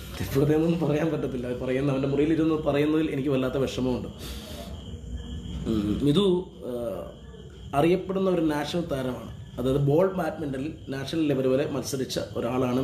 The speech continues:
മിഥു എന്ന് പറയുന്ന ഈ ചെറുപ്പക്കാരൻ. കുഞ്ഞനിത,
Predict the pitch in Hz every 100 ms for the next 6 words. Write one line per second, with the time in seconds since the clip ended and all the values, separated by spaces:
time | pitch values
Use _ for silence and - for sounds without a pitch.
0 | 135 123 143 127 120 123 120 131 - -
1 | - - - - - - 147 185 175 180
2 | 131 - - - - 80 82 - - 196
3 | 202 147